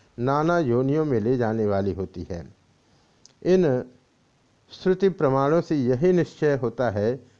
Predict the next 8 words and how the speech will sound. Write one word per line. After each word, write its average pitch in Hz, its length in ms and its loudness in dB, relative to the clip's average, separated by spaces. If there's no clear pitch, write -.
कि 139 100 0
मरण 143 320 2
काल 160 280 0
में 156 140 0
वह 135 240 -2
महापुरुष 131 600 -2
हृदय 170 240 2
के 170 220 0